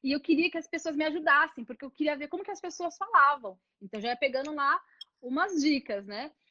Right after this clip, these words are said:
E quando eu fui pro office, mesma coisa. Como eu sabia que eu ia trabalhar com customer service, eu mandava e-mail pra várias lojas de, né, que iriam me responder aqueles e-mails, e aí eu ficava de olho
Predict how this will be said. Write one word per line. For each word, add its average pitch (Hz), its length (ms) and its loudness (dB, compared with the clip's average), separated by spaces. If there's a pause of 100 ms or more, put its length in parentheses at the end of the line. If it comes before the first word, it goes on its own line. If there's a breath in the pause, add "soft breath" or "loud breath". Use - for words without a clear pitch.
(140)
E 269 80 -8
quando 359 280 6
eu 320 60 0
fui 277 140 -6
pro 226 160 -2
office, 254 380 0
mesma 254 280 -4
coisa. 247 260 4
Como 262 140 -2
eu 269 40 -2
sabia 302 240 -4
que 320 60 -2
eu - 20 2
ia 302 40 -6
trabalhar 233 360 -2
com 196 280 -12
customer 196 400 -8
service, 240 580 0 (220)
eu 240 140 4
mandava 262 340 6
e-mail 240 560 6
pra 247 200 0
várias 233 540 4
lojas 247 720 4
de, 202 400 -8
né, 196 220 -12
que - 120 -12
iriam 233 400 8
me 254 100 2
responder 214 640 -2
aqueles 196 300 -8
e-mails, 262 440 -4
e 277 140 2
aí 269 140 6
eu 262 100 6
ficava 277 260 -2
de 285 160 0
olho 262 280 6